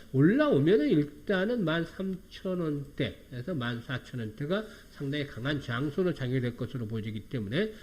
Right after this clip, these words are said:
이를 염두에 두고서 대응할 필요가 있다라고 할 수가 있겠습니다. 그래서 이렇게 예상을 해야 되는데 그러면 대응은 어떻게 해야 되느냐?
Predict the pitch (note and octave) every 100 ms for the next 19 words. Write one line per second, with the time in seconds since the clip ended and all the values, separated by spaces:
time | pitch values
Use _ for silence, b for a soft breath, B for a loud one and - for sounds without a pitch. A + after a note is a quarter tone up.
0 | B D3+ F#3+ B2+ A#2 B2+ D3 C3+ B2+ A#2+
1 | G3+ C#3 A#2+ A#2 A2+ - A#3+ G3 C#3 C#3+
2 | B2+ B2 A#2 A2 A2+ G2+ - G#2 - F#2+
3 | F#2+ A#3+ F#3+ D#3 - B B B G3+ C#4+
4 | D#3 G#3+ A#3 F3 E3 D3 C#3+ B2+ A3+ D4+
5 | - A3 F#3 B2 - G3+ D3+ B2 A2 F2+